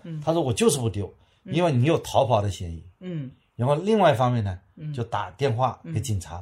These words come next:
Speaker 1: 嗯。嗯。
Speaker 2: 但是呢，他打电话警察，他又不能拿手机。
Speaker 1: 嗯。嗯。
Speaker 2: 这个女的很纠结，说：“
Speaker 1: 嗯。
Speaker 2: 我把你打，打电话给警察呢，我要手-，口袋里掏手机。
Speaker 1: 嗯。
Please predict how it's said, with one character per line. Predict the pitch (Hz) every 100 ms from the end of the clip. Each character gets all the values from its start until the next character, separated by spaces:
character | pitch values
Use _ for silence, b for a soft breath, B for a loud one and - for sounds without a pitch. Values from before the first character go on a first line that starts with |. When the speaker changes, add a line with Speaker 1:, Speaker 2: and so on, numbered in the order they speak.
| - -
Speaker 1:
嗯。 | 156 143
嗯。 | -
Speaker 2:
但 | 196 202
是 | 208
呢， | 196 196
他 | 214
打 | - 107
电 | 165
话 | 190
警 | 147
察， | 117 143
他 | 180
又 | 165 139
不 | -
能 | 165 123
拿 | 127
手 | - 95
机。 | 85 92 _
Speaker 1:
嗯。 | 170 160 131 _ _ _ _ _ _ _ _ _ _ _ _ _
嗯。 | 156 131 - _ _
Speaker 2:
这 | -
个 | 226
女 | 175 110
的 | 143
很 | 123 101
纠 | 139 127
结， | 101 -
说：“ | 165 160
Speaker 1:
嗯。 | 156 b b b
Speaker 2:
我 | 110 135 208
把 | 180
你 | 147 98 - - 104
打， | 117 143 - _ -
打 | 107
电 | 104 185
话 | 170
给 | 131
警 | 117 98
察 | 87 98
呢， | 107 104
我 | 101 131
要 | 147
手-， | - 101 87 -
口 | 107
袋 | 135
里 | 113 104
掏 | - 117
手 | 101 82
机。 | 87
Speaker 1:
嗯。 | 170